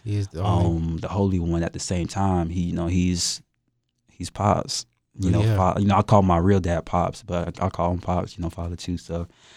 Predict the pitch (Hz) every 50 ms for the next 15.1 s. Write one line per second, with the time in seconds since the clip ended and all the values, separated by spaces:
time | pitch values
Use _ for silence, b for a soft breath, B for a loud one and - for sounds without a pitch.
0 | b b b b _ - 85 80 80 80 82 80 80 80 80 82 - _ _ _
1 | _ - - _ _ _ _ - - - 87 156 165 160 160 - - - - -
2 | 104 107 98 - - - _ _ _ _ _ _ _ _ _ _ _ _ _ _
3 | - 98 104 104 98 - - 95 92 90 - 92 92 - 76 87 - - 92 90
4 | 87 87 - 92 90 87 85 82 82 85 85 85 87 80 - 92 90 - - -
5 | 90 87 85 85 80 B B B B - 92 90 82 82 95 107 104 110 107 101
6 | - 92 92 85 90 85 - - - 90 - - - 82 78 - 82 80 80 82
7 | 85 95 98 101 92 - - - - - 85 82 - 90 92 92 87 85 82 87
8 | 82 - 87 82 85 - - - 87 87 85 87 85 - - - 87 82 80 90
9 | 82 82 87 82 - 87 92 90 90 87 85 B B B B B B B B B
10 | - 92 87 87 82 92 107 117 110 104 101 98 98 - 101 85 82 - 85 82
11 | - - 90 87 - - 85 82 80 82 80 80 80 80 82 82 - - - b
12 | b b b b b b - 85 90 85 80 80 78 78 76 76 76 - - -
13 | _ - 117 110 135 160 165 151 143 120 104 - - 120 107 127 156 165 - -
14 | 120 110 107 101 - - 101 - - 104 98 - 104 98 95 95 98 98 92 92
15 | -